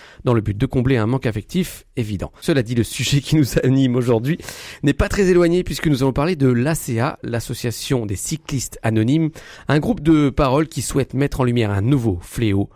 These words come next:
le toxyclisme. Eh bien oui, le toxyclisme, qu'est-ce que c'est ?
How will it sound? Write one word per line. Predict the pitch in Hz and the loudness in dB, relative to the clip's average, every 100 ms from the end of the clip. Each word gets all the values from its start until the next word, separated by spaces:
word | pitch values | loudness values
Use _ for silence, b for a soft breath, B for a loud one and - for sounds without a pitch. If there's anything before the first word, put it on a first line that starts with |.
| b | b
le | 123 120 | -2 -2
toxyclisme. | - 226 - - - 131 120 - 120 | 2 0 2 -2 -2 0 0 0 -2
Eh | 123 | 0
bien | 151 | 2
oui, | 147 | 2
le | 160 135 | 2 2
toxyclisme, | 127 - 123 165 - | -2 -4 -4 -4 -4
qu'est-ce | 120 - 196 - | -6 -4 -4 -2
que | 143 | -4
c'est ? | 120 - 95 | -4 -2 -4